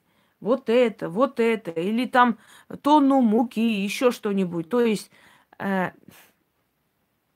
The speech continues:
э, как вам сказать, обозначили, обозначили ценность каждого,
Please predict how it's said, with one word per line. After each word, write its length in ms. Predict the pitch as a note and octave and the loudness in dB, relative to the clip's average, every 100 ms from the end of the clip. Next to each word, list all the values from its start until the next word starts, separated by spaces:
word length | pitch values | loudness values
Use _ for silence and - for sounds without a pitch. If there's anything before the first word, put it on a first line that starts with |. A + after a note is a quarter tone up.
| _ _ _ _ _ _ _ _ _ | _ _ _ _ _ _ _ _ _
э, 320 | F#3 G3 F3 E3+ | -6 -4 -4 -4
как 200 | A#3+ A3 | -4 -2
вам 120 | E3+ | -4
сказать, 400 | - F#3 E3 - _ _ _ _ _ - _ _ _ | -4 -4 -4 -12 _ _ _ _ _ -20 _ _ _
обозначили, 1080 | - F#3+ D4 B3 C4 D4+ D#4 - - G#3 E3 | -4 2 4 4 2 4 2 -2 -6 -4 -4
обозначили 640 | E3+ G3+ G#3+ B3 C4 B3+ G3+ | -4 -4 -2 0 0 -2 -8
ценность 800 | G3 - B3 G#3 F3 D#3+ - - | -4 0 2 2 -2 -6 -12 -12
каждого, 680 | - G#3+ F3 E3 E3 E3 - | 0 2 2 -4 -6 -6 -8